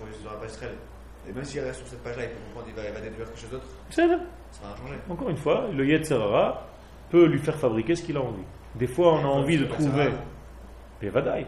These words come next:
Speaker 2: on a tous.
Speaker 1: Pourquoi nous, ce serait pas les Arabes ? Pourquoi nous, de la façon de penser qu'on doit
Speaker 2: Parce que
Speaker 1: penser
Speaker 2: nous avons une mitzvah de la Torah. Parce que nous
Speaker 1: Parce que
Speaker 2: avons une prophétie qui vient, qui nous dit que, après tout, la dernière ligne,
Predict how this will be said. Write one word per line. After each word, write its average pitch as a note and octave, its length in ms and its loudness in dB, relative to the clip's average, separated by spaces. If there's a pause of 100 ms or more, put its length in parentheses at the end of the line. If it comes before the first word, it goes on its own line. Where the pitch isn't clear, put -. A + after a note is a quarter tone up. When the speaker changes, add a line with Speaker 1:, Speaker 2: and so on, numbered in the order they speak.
(160)
Speaker 2:
on A#2 100 -4
a A2+ 40 -2
tous. G#3 280 -4 (600)
Speaker 1:
Pourquoi C#3+ 160 -8
nous, D#3 60 -10
ce B2 40 -12
serait A#2+ 120 -14
pas A#2+ 120 -8
les A2 60 -8
Arabes ? A2+ 220 -8
Pourquoi C3 180 -8
nous, C3 80 -10
de A#2+ 60 -8
la A#2 40 -6
façon A#2+ 160 -12
de - 60 -14
penser A#2+ 160 -12
qu'on A#2+ 80 -16
doit A2+ 80 -6
Speaker 2:
Parce B2 140 0
que - 60 -2
Speaker 1:
penser B2+ 120 2
Speaker 2:
nous A#2 60 8
avons A2 140 8
une A2+ 80 0
mitzvah A2 260 2
de F#2+ 40 0
la G#2 60 2
Torah. F3 260 0 (360)
Parce B2+ 120 -6
que D3+ 60 -2
nous C#3 80 2
Speaker 1:
Parce B2+ 100 8
que A#2 60 4
Speaker 2:
avons C3+ 80 6
une C3+ 100 2
prophétie C#3+ 640 2
qui C3 160 -6
vient, C#3+ 280 2
qui D3 120 -6
nous A#2 140 -2
dit B2 420 -2
que, D3+ 180 2
après D3+ 440 6
tout, A#3+ 320 2 (180)
la C#3 120 10
dernière D#3 420 10
ligne, A3+ 260 2